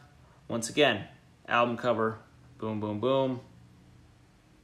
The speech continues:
And then we got the spine right here, Kendrick Lamar, Mister Morale, and the Big Steppers.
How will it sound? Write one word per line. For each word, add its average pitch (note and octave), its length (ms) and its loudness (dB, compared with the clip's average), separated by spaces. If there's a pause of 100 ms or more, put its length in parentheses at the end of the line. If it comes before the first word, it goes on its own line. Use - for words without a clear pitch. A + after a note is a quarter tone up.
(760)
And A#2 160 -4
then A2+ 460 -2
we A2+ 120 -6
got A2 240 -4
the G#2+ 80 -6
spine C3 540 4
right B2 240 2
here, A2+ 460 2 (420)
Kendrick A#2 380 -6
Lamar, A2 580 2
Mister A2 300 -6
Morale, G#2 400 -2
and G2+ 160 -8
the G2+ 60 -12
Big G2+ 240 -8
Steppers. - 840 0